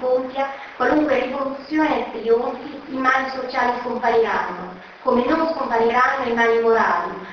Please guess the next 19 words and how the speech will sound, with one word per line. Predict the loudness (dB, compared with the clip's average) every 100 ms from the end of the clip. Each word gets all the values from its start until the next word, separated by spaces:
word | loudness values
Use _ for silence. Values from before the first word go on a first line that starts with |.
| -6
come | 0 2
non | 2 2 0
scompariranno | -2 -2 0 2 2 0
i | -4 -8
fisici, | -10 -10 -10 -12 -14 -14 -18 -6
manifestazioni | 0 0 0 0 0 -4 -4 -2
particolari | 0 0 -2 -6 0 2 2 2
del | 0 2
male | 2 2 2 0 -4
infinito | -6 -6 -6 -6 -4
ed |
eterno. | -4 -4 -6 -6 -8 -12 -12 -14 -18 -20 -20 -20 -20 -20 -18 -18 -18 -20 -14 -4
Il | 0
nie | 2 2
notamment | 2 2 2 2 0
toute | -6 -4
possibilité | -4 -4 -8 -10 -8
de | -6 -6 -2
progrès, | -2 0 -2 -2